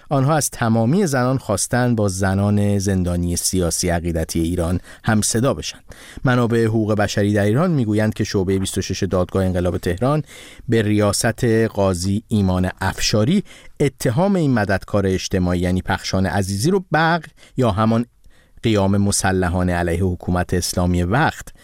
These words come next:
اعلام کرده. بنابر گزارش خبرگزاری هرانا، این زندانی سیاسی چهار ماه در انفرادی بوده و مدتها از حق دسترسی به وکیل و امکان دیدار و ملاقات با خانواده خودش هم محروم شده بوده.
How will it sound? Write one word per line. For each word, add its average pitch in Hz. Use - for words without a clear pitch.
اعلام 85
کرده. -
بنابر 107
گزارش 98
خبرگزاری 90
هرانا، 90
این 156
زندانی 87
سیاسی 87
چهار 151
ماه 147
در 110
انفرادی 98
بوده 135
و 151
مدتها 147
از 143
حق 120
دسترسی 101
به 98
وکیل 113
و 117
امکان 135
دیدار 98
و 95
ملاقات 87
با 90
خانواده 80
خودش 87
هم 85
محروم 110
شده -
بوده. -